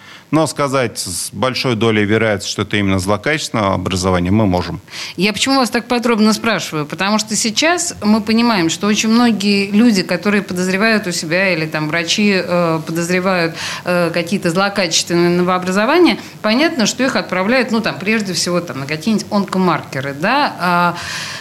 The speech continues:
Speaker 2: но онкомаркеры, как выясняется, они дают настолько приблизительный результат,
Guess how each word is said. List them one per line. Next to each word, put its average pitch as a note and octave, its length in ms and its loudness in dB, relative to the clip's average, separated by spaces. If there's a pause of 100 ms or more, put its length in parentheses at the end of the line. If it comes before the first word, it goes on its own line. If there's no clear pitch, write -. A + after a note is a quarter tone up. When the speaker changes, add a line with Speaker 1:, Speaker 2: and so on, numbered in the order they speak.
Speaker 2:
но B3 720 4
онкомаркеры, B3 840 0
как G3+ 240 -4
выясняется, A#3+ 840 0
они A3+ 320 4
дают A3+ 300 2
настолько A#3+ 380 2
приблизительный A3 840 4
результат, D3 540 -2